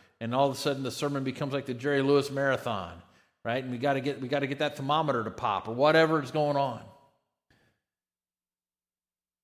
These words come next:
I've also heard pastors go the opposite direction about this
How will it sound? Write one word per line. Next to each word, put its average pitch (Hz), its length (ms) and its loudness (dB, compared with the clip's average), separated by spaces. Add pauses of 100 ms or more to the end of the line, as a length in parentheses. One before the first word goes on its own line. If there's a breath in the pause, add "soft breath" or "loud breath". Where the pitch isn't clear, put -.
(160)
I've 147 160 6
also 175 280 12
heard 165 180 8
pastors 165 420 4
go 160 220 10
the 156 180 -2
opposite 170 560 4
direction 127 400 0
about 110 280 -4
this 98 360 -10